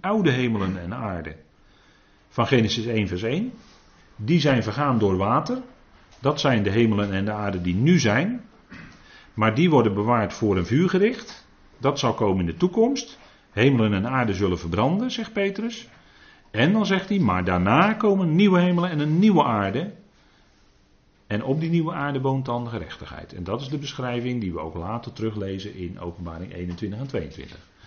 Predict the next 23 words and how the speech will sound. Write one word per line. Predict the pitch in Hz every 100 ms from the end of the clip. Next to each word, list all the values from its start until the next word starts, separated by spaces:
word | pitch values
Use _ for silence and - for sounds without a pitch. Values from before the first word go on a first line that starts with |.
| - - -
Dus | 87 87
ziet | 151 156
u, | 151
die | 104 85
drie | 98 151 113
hemelen | 135 139 120 101
en | 92 90
die | 85
drie | 98 120 -
aarden, | 117 113 143 135 147
om | 123 117
het | -
zo | 120
maar | 110 110
te | 95
zeggen, | 98 101
die | 104 92
in | 87
de | 90
schrift | - 90 90 - _ - - - - - - - _ -
naar | 104 117
voren | 156 131 95
komen. | 87 71 67